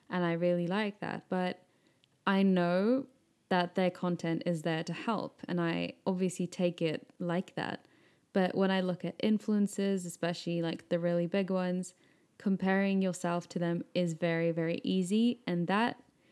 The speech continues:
is the type of content that you need to take with a pinch of salt. Right, so before I actually give you some tasks for you and me to do about becoming the main character, let's just quickly recap what we learned until this point,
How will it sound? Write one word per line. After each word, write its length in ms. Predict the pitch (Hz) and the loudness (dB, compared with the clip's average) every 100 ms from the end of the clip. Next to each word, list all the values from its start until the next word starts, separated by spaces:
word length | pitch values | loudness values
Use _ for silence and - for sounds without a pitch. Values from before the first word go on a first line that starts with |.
| _ - | _ 4
is 200 | 226 196 | 6 6
the 80 | 202 | -2
type 320 | - 190 180 | -2 -2 -2
of 100 | 175 | -6
content 460 | 202 226 190 165 | -2 0 0 -4
that 60 | 170 | -2
you 120 | 165 | 0
need 220 | 170 170 | 0 -2
to 100 | 170 | -4
take 320 | - 175 - 170 | -6 -4 -2 -2
with 100 | 165 | -2
a 60 | |
pinch 240 | 165 170 - | -2 -6 -6
of 80 | - | -10
salt. 380 | - 185 - _ _ - | -4 -2 -4 _ _ -4
Right, 400 | 220 180 - - | 0 0 -2 -8
so 400 | - 190 180 180 190 | -4 0 0 -2 -2
before 340 | 190 247 277 | -2 0 0
I 160 | 330 302 | 2 0
actually 420 | 254 240 220 196 _ - | -2 0 -2 -2 _ 0
give 200 | 208 185 | 0 0
you 120 | 185 | -4
some 260 | - 180 | -4 -6
tasks 560 | 175 185 156 185 - - | -4 -2 -2 -4 -10 -14
for 120 | - | -8
you 360 | 180 170 170 160 - | -6 -2 -2 -4 -2
and 200 | 269 349 302 | 2 4 4
me 160 | 175 | 4
to 120 | - | -2
do 460 | 160 147 151 277 302 - | -6 -4 0 0 0 -2
about 480 | 185 165 151 151 - | -4 -2 -4 -4 -6
becoming 400 | 196 180 160 156 | -6 -4 -4 -2
the 60 | |
main 200 | 160 156 | -4 -4
character, 600 | 170 175 - - 175 240 277 _ _ - | -6 -8 -10 -10 -8 -8 -8 _ _ -4
let's 240 | 311 349 | -2 -2
just 160 | 330 - | -6 0
quickly 320 | 254 240 220 | 0 0 -2
recap 380 | 196 190 185 175 | 0 -4 -4 -4
what 180 | 170 | -2
we 140 | 156 160 | -2 -2
learned 300 | 151 156 175 - _ | -2 -4 -8 -14 _
until 260 | - 175 160 | -10 -8 -8
this 160 | 147 - | -10 -10
point, 300 | - 71 | -12 -12